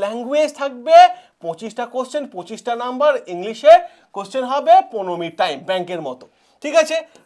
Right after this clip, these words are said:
রিজনিং থাকবে পঁচিশটা কোশ্চেন, পঁচিশটা নাম্বার, বাইলিঙ্গুয়াল থাকবে, আহ, পনেরো মিনিট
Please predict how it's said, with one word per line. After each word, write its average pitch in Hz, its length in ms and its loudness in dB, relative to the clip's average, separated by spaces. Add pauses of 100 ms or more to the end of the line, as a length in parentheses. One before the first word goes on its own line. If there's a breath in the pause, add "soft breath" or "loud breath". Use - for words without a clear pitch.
(160)
রিজনিং 226 300 -4 (120)
থাকবে 285 220 0 (120)
পঁচিশটা 226 400 -6
কোশ্চেন, 254 340 -6
পঁচিশটা 214 320 -12 (100)
নাম্বার, 269 260 4 (360 loud breath)
বাইলিঙ্গুয়াল 220 440 2 (100)
থাকবে, 277 340 2
আহ, 175 800 -2
পনেরো 214 260 -2
মিনিট 175 140 -4